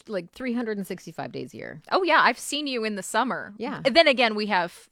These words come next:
Speaker 2: A C that
Speaker 1: Yeah, and it's,
Speaker 2: Bless.
Speaker 1: like, too cold.
Speaker 2: Yes.
Speaker 1: Uh, but I don't even know how many settings it has, but I have it on the max. And at one point, I went back to, like, scratch my back, and my back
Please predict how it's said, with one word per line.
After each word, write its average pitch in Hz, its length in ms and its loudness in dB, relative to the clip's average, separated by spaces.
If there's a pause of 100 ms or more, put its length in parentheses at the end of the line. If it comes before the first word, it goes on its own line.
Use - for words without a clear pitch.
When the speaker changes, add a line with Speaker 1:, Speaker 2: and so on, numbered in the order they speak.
Speaker 2:
A 185 160 -4
C 180 500 -6
that 147 300 -6 (720)
Speaker 1:
Yeah, 233 280 -4
and 165 140 -6
it's, 165 180 -12
Speaker 2:
Bless. - 60 -14
Speaker 1:
like, 139 280 -8
too 165 220 -6
cold. 123 440 -8
Speaker 2:
Yes. - 340 -14
Speaker 1:
Uh, 175 300 2
but 185 160 0
I 185 320 2 (180)
don't 220 220 -8
even 339 200 -12
know 185 160 -10
how 196 140 -10
many 175 220 -6
settings 147 380 -8
it 151 80 -4
has, 147 260 -8
but 147 100 -6
I 120 60 -4
have 185 240 -8
it 214 80 -6
on 151 160 -6
the 139 80 -8
max. 120 580 -8 (420)
And 170 140 -8
at 175 120 -8
one 190 200 -6
point, 214 220 -6
I 165 80 -6
went 175 180 -6
back 147 260 0
to, 185 120 -12
like, 151 160 -6
scratch 147 440 -12
my 151 140 -12
back, 147 460 -12 (460)
and 185 220 -2
my 175 180 -2
back 196 540 0